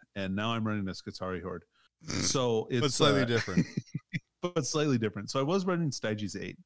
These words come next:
Speaker 1: um, and that was mostly for the redeploys for, like, my chickens,
Speaker 2: Mm-hmm.
Speaker 1: um, and, uh, other assault units and that kind of thing, or forward deploying, like, my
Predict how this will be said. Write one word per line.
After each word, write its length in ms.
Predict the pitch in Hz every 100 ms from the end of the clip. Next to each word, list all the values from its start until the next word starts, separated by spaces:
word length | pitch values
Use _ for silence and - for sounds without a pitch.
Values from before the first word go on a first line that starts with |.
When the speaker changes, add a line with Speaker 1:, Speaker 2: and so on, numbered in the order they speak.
| _ _ _ _ -
Speaker 1:
um, 300 | 104 104 107 - - _ -
and 140 | 120 139
that 80 |
was 160 | 151 143
mostly 240 | 139 131 135
for 120 | 139
the 100 | 120
redeploys 600 | 107 107 - 117 113 -
for, 100 | 101
like, 220 | 95 92
my 80 | 95
chickens, 640 | - 107 110 107 101 - 120
Speaker 2:
Mm-hmm. 120 | 104
Speaker 1:
um, 440 | 90 90 90 90 - -
and, 220 | 101 95 90
uh, 160 | 87 -
other 200 | 101 101
assault 300 | 95 - 95
units 300 | 101 92 87
and 100 | 92
that 120 | 95
kind 120 | - 95
of 60 |
thing, 240 | - 101 104
or 200 | 120 113
forward 300 | - 95 101
deploying, 440 | 104 107 104 107
like, 200 | 104 87 -
my 280 | 95 87